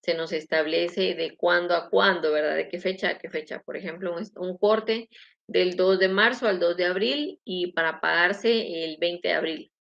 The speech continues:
por ejemplo. Entonces, ahí va a venir el detalle de lo que usted compró, de lo que usted gastó, los cobros que el banco le hace, porque el banco le cobra, eh, por seguro, por manejo, por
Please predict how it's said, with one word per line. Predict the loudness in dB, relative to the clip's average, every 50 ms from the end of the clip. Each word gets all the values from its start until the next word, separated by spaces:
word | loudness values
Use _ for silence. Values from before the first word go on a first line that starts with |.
| _ _
por | -10 -10
ejemplo. | -8 -6 -6 -8 -8 -10 _ _ _ _ _ _ _ -20 -20 -20 -20 -20 -20 _ _ _ _ _ _ _ _ _ _ _ _
Entonces, | -6 -4 0 2 2 2 2 -2 -2 -2 0
ahí | 4 6 8 8 6 4 4
va | 4 6 6
a | 6
venir | 6 4 4 2 0 0 0 -2 -2 -2
el | -2 -2 -2 -2
detalle | -2 -6 -2 0 0 2 2 2
de | 2 0
lo | 0 -4
que | -6 -12
usted | -6 -6 -6 -6 -4 -8
compró, | -8 -8 -6 -2 0 4 4 4 6
de | 4
lo | 4 2 0 -2
que | -10
usted | -18 _ -8 -8 -6 -6
gastó, | -8 -10 -10 -8 _ 0 0 0 -2 -4 -8 _
los | -4 -4 -4 -4 -6
cobros | -4 _ 4 4 4 4 4 0 -2 -4
que | -6 -8 -6
el | -6
banco | -6 -6 -8 -8 -8 -8
le | -8 -6
hace, | -8 -10 -12 -16 -16
porque | _ -12 -8 -6 -6
el | -6 -4
banco | -4 -4 -4 0 -2
le | -2 -2 -2
cobra, | 0 0 0 2 2 0 -2 -2 -4 -8 -12 _
eh, | -10 -8 -6 -6 -6 -6 -8 -8 -10 -12 -14 _ _ _ _ _
por | -2 -2 -2 -2
seguro, | -6 -8 -6 -4 0 0 2 2 2 0 0 -4 -8 _ _ _ _ _ _ _ _ _ _
por | _ 2 2 4
manejo, | 4 0 0 0 0 -4 -4 -4 -4 -4 -4 -4 -6 -10 _
por | _ -2 0 0 -2